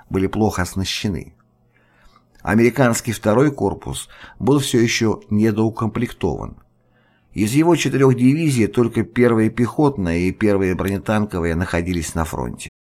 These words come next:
Северный участок от моря до Бу-Арада удерживался английским пятым корпусом, состоящим из трёх дивизий.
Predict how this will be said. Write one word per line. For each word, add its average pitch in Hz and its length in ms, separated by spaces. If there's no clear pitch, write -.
Северный 139 720
участок 139 580
от 107 180
моря 113 360
до 101 300
Бу-Арада 107 1120
удерживался 127 720
английским 117 520
пятым 107 360
корпусом, - 800
состоящим 110 880
из 98 200
трёх 107 220
дивизий. 60 540